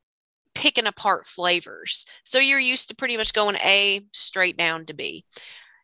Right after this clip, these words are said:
You wanna go all over your palate. You want it down the sides, you want it all over the back, but there's barely gonna be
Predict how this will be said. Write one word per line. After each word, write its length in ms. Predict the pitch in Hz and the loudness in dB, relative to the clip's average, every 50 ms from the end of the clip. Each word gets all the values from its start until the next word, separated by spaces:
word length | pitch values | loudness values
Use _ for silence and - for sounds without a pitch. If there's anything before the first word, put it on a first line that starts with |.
| _ _ _ - | _ _ _ 0
You 200 | 220 254 294 302 | 2 4 4 4
wanna 300 | 277 262 247 233 220 208 | 4 4 4 4 4 4
go 240 | 208 214 202 196 190 | 4 2 2 2 2
all 360 | - - 185 190 190 190 185 | 2 4 4 4 4 2 0
over 180 | 185 175 165 165 | -4 -4 -6 -10
your 120 | 160 156 | -12 -10
palate. 420 | - - 165 151 151 131 131 113 | -8 -6 -6 -4 -4 -6 -8 -6
You 140 | 156 226 233 | -8 -8 -4
want 180 | 233 226 220 214 | -2 -2 -2 -2
it 120 | 185 110 | 0 2
down 220 | 196 196 190 190 185 | 2 2 2 2 0
the 60 | 180 | 0
sides, 600 | - - - 196 185 185 185 185 185 185 180 185 | 0 2 4 4 4 4 4 2 0 0 -2 -6
you 100 | 185 175 | -10 -10
want 140 | 175 170 170 | -8 -8 -4
it 60 | 170 | -2
all 180 | 170 170 170 | -2 -2 -2
over 140 | 165 160 165 | -2 -4 -4
the 60 | 165 | -4
back, 320 | 165 170 170 170 165 175 _ | 0 2 2 2 2 0 _
but 100 | - - | -8 -6
there's 220 | - 220 214 - _ - | -6 -6 -6 -6 _ 0
barely 340 | 208 208 202 208 196 202 202 | 2 4 4 4 2 0 -2
gonna 180 | 208 202 196 | -2 -4 -2
be 220 | 185 190 185 - | -2 -2 -4 -4